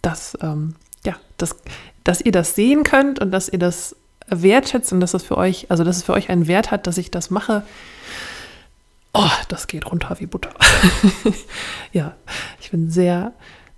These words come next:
dankbar dafür. Und, ähm, ja, da kann ich jetzt stundenlang drüber reden oder ich rede über das, was ich mir überlegt hab. Ähm, das mache ich jetzt.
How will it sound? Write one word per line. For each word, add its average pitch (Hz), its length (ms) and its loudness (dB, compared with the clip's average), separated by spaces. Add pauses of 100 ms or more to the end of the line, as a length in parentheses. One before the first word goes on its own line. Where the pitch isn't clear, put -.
(100)
dankbar 160 360 0
dafür. 165 420 -6 (180)
Und, 185 340 6
ähm, 175 400 4
ja, - 80 6 (640)
da 170 380 0 (200)
kann - 140 -2
ich 175 60 2
jetzt 151 100 -4
stundenlang 151 380 0
drüber 220 240 4
reden 262 240 2
oder 285 280 6
ich 202 160 0
rede 190 180 4
über 160 120 2
das, 160 180 -2
was 170 100 -4
ich 165 100 -6
mir 165 100 2
überlegt 156 320 0
hab. 190 220 -2 (200)
Ähm, 165 380 2
das - 140 -8
mache 160 140 -4
ich - 60 -14
jetzt. - 220 -14